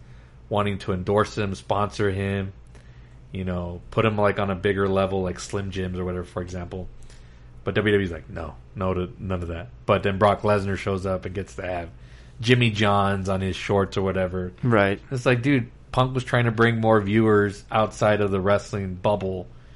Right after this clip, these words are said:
Speaker 1: to, to the product. So I think even if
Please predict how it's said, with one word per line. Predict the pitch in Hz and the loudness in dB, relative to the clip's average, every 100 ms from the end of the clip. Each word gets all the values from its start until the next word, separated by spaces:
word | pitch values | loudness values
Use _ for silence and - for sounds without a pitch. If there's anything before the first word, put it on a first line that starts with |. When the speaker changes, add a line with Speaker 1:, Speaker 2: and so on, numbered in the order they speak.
| - - - - | -20 -20 -20 -18
Speaker 1:
to, | - 123 113 104 | -2 2 2 0
to | - 113 | -2 -2
the | 104 | 2
product. | 139 165 104 87 - - - - - - - - - - - | 6 6 4 -6 -12 -20 -20 -20 -20 -20 -20 -20 -20 -20 -16
So | - 131 | 2 4
I | 127 | 4
think | 156 165 - - - - | 2 0 -4 -18 -20 -8
even | 165 156 156 | -2 2 2
if | 151 139 135 127 - | 4 8 8 6 -10